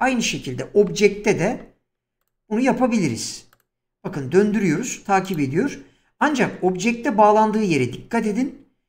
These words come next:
Şuradaki merkeze bağlanıyor. Ancak vertex'te ise buna en yakın olan vertex'i seçiyor. Şöyle bu alana bir yaklaşalım.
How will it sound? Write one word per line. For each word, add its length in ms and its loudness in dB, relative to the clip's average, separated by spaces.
Şuradaki 800 -4
merkeze 600 0
bağlanıyor. 680 -6
Ancak 540 -2
vertex'te 580 -2
ise 600 -2
buna 560 0
en 200 4
yakın 300 2
olan 500 0
vertex'i 480 2
seçiyor. 580 -10
Şöyle 260 -2
bu 80 4
alana 320 2
bir 60 -10
yaklaşalım. 680 -2